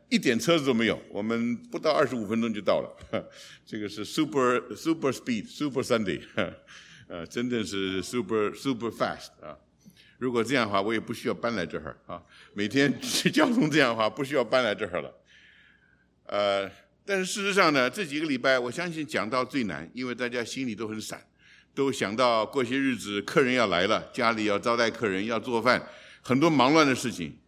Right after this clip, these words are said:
啊，所以这几天信息是很不好传的。我为所有的牧师都一局同情之泪啊，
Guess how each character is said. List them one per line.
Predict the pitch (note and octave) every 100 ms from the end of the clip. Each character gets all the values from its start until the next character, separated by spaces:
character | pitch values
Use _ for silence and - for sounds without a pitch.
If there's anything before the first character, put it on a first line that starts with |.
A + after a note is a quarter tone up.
| _
啊， | D#2 D2+
所 | A#2+
以 | A#2+
这 | B2+
几 | A2 G#2+
天 | A#2 A#2+
信 | C3+ A2
息 | G#2
是 | F#2+
很 | F2
不 | F2
好 | E2+ D#2
传 | - D#2
的。 | D#2+ -
我 | G2
为 | B2 A#2+
所 | - A#2+
有 |
的 | G#2+
牧 | A#2+ A2+
师 | - G#2+ G#2 - - -
都 | B2
一 | F3+
局 | D3 A2+
同 | A2+ G#2+ A#2+
情 | G2+ G2+
之 | G#2
泪 | A2 C2
啊， | D2+ - G#2+